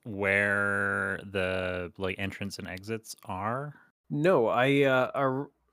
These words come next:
Speaker 2: at one point, I think I suggested that there was a direct elevator in the Abaddon headquarters building.
Speaker 1: I guess there could be many.
Speaker 2: But I also think that,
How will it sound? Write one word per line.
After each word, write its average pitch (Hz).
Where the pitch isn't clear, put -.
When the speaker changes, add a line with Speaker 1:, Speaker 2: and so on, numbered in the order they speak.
Speaker 2:
at 139
one 185
point, 220
I 143
think 170
I 165
suggested 135
that 127
there 123
was 123
a 117
direct 113
elevator 123
in 113
the 123
Abaddon 113
headquarters 135
building. 180
Speaker 1:
I 110
guess 120
there 160
could 110
be 98
many. 85
Speaker 2:
But 131
I 127
also 135
think 127
that, 123